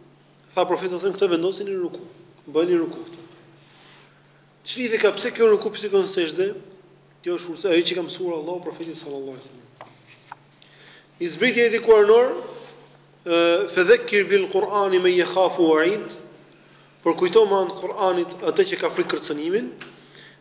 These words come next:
dhe profeti sallallahu alajhi wasallam, duke për zbatuar këtë ajet, me sa kuptojmë ne, me fjalë, e mori gjithë surën, këtë surën, kjo është sura Kaf, ky ajet është ajeti i fundit, ajeti i fundit të surës Kaf, e mori gjithë surën dhe ua këndonte njerëzve çdo ditë xhumaje në hutbe.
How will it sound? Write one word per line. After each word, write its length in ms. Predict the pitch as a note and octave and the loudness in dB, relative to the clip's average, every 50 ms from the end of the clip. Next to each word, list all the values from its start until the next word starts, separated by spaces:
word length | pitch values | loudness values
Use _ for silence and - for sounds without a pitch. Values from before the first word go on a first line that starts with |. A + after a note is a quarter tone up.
| _ _ | _ _
dhe 160 | - E3+ F3+ | 0 0 0
profeti 380 | F3 F3 E3 E3 D#3+ F3 F3 F3+ | 2 2 0 2 0 0 0 0
sallallahu 340 | - - F#3+ F3+ E3+ E3+ D#3+ | 0 -2 -2 -2 -2 -2 -2
alajhi 120 | - F#3 | -2 -2
wasallam, 240 | F#3 F#3+ G3 G3 G3 - - - - - | 0 0 0 -2 -4 -10 -14 -18 -20 -16
duke 180 | E3 E3 D#3 - | -14 -14 -14 -4
për 140 | - E3+ D#3 | -4 -2 -2
zbatuar 580 | C#3+ C#3 - D#3 D3+ D3+ D#3 A3+ A#3 A3 F#3+ | -2 -2 2 2 2 2 2 2 4 4 4
këtë 120 | F3 - G3 | 6 4 4
ajet, 400 | F3 F3 F3+ G#3+ - - - - - - - - - - - - _ _ _ _ _ _ _ _ _ _ _ _ | 4 6 4 4 2 0 -6 -12 -16 -18 -20 -20 -20 -20 -20 -20 _ _ _ _ _ _ _ _ _ _ _ _
me 140 | - E3+ D#3+ | -4 -2 0
sa 140 | - B3+ B3 | 0 0 0
kuptojmë 340 | C4+ C4 C4+ C#4+ C#4 C4 | -2 -2 -2 0 0 2
ne, 140 | B3+ A#3+ E3+ | 2 2 2
me 140 | D3 D3 C3+ | 2 0 -6
fjalë, 320 | - - E3 - - D4+ - - - - - _ _ - - - - - - _ _ _ _ _ _ - | -8 -10 -12 -12 -12 -14 -16 -18 -20 -20 -20 _ _ -20 -20 -20 -20 -20 -20 _ _ _ _ _ _ -2
e 40 | |
mori 280 | E3+ F#3 G#3+ G#3+ G#3 F#3 | 4 6 8 8 8 6
gjithë 240 | D#3+ G3 A#3+ - - | 2 -4 -8 -8 -6
surën, 280 | - F3 E3 E3 F3+ F3 | -4 0 0 0 0 0
këtë 100 | E3+ D#3+ | -4 -8
surën, 260 | - - E3+ D#3 D3 | -6 -6 -6 -6 -2
kjo 100 | - F#3 | 0 0
është 120 | E3 - - | 0 2 2
sura 160 | E3+ D#3+ D3 D#3+ - | 2 2 2 2 2
Kaf, 280 | C#3+ D3+ F3 G3 - - - - - | 2 2 2 2 -2 -6 -12 -10 -2
ky 120 | G3+ F#3 | 2 4
ajet 200 | E3+ F3 G3+ F#3+ F#3 | 4 4 4 2 0
është 100 | E3+ E3+ | -4 -2
ajeti 160 | F3 F#3+ F#3+ | -2 -2 -4
i 40 | F#3 | -4
fundit, 380 | - G3+ F#3 F3 F#3 - G#3 G3+ | -6 -6 -6 -6 -6 -8 -8 -4
ajeti 260 | F3 F3 G3 F#3+ G3 | 0 0 0 0 0
i 20 | F#3+ | -6
fundit 280 | - A#3 A#3 G#3+ G3 | -6 -8 -6 -6 -8
të 60 | - - | -6 -8
surës 200 | F3+ D#3 - - | -8 -8 -4 0
Kaf, 300 | E3 F3+ A3 A3 - - A3 | 0 0 0 0 -4 -8 -10
e 40 | F3 | -2
mori 240 | D#3+ F3+ F#3+ F3 - | 2 4 4 4 2
gjithë 280 | - A#3+ - - G3 | 0 -4 -4 -4 -6
surën 380 | - - A3+ A#3 A3+ A3 G3 E3 | -4 -4 0 2 4 4 4 4
dhe 120 | F3+ F3 F3+ G3 F#3+ | 2 0 0 0 -2
ua 160 | F3+ D#3+ D#3 | -2 -2 -2
këndonte 460 | - D#3 D#3 D#3+ F#3 A3 G#3 F#3+ F#3 E3+ | -2 -4 -4 0 2 2 2 2 -2 -4
njerëzve 540 | E3+ G3 G#3+ A3 G3+ F#3+ A3 A3+ A#3 A3 F3+ | 2 2 2 2 4 2 0 0 0 -2 -6
çdo 120 | D#3 G#3+ A3 | -10 -10 -10
ditë 160 | G#3 G#3 F3 | -10 -10 -2
xhumaje 400 | F#3 G3 F#3+ G3 G#3+ A3+ A#3 A#3 | -2 0 2 2 2 2 2 0
në 100 | G#3 D#3+ D3 | -2 -4 -6
hutbe. 280 | D#3 D3 - - B2+ | -8 -10 -8 -12 -12